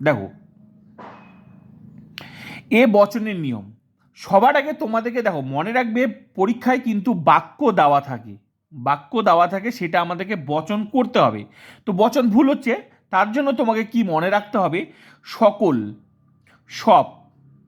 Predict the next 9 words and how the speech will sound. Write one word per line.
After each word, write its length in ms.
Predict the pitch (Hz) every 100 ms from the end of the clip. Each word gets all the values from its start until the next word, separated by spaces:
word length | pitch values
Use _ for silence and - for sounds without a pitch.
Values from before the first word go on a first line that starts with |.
| _ _ -
এই 100 | 233
যে 120 | 285
শব্দগুলো 720 | - 196 175 180 226 233 220
মনে 260 | 165 147 131
রাখবে, 220 | 120 127
সকল, 580 | - 165 160 185 190 214 - - _ _ _ _ _ _ _ _ _ -
সকল, 600 | - 170 - 208 254 311 - _
সব, 380 | - - 175 202 - _ _
সমস্ত, 640 | - 165 165 180 - 226